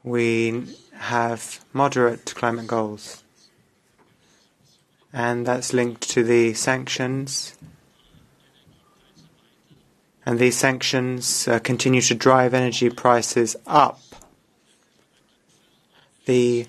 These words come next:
climate conference does constitute an opportunity to rethink our sanctions. If everything stays the same, then we will be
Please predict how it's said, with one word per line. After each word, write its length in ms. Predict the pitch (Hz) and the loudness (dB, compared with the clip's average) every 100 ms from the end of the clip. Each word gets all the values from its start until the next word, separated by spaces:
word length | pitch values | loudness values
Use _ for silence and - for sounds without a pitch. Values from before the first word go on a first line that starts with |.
| _ _ | _ _
climate 800 | - 139 143 147 135 - - - - | 2 4 4 2 0 -4 -10 -8 0
conference 880 | 135 123 117 131 127 131 - - - _ _ _ _ _ _ _ _ _ | 0 0 0 0 0 -2 -6 -8 -12 _ _ _ _ _ _ _ _ _
does 320 | 135 156 156 - | 2 2 2 -2
constitute 960 | 147 127 - 127 - 123 117 - - - - | -2 0 -2 -2 6 6 6 -4 -12 -10 -2
an 140 | 127 | 0
opportunity 800 | 127 131 - 123 120 113 127 117 | 2 0 2 4 4 2 2 2
to 240 | - 135 | 4 4
rethink 680 | 120 143 156 - 127 113 117 - | 6 6 6 2 0 0 -6 -10
our 160 | 135 117 | -4 -4
sanctions. 880 | - 123 117 - 113 104 101 - - _ - - - - | 0 -2 -2 -4 -4 -4 -10 -16 -20 _ -20 -20 -10 -2
If 120 | 131 | 2
everything 500 | 147 160 - 131 113 | 4 4 2 0 0
stays 460 | - 131 127 117 | 0 4 4 2
the 100 | - | -4
same, 480 | 113 131 131 143 151 - - - _ | -2 0 2 0 -4 -10 -20 -20 _
then 340 | 135 135 139 127 | 4 4 4 4
we 160 | 135 131 | 6 8
will 240 | 127 123 | 6 6
be 420 | 127 123 123 123 | 8 6 6 0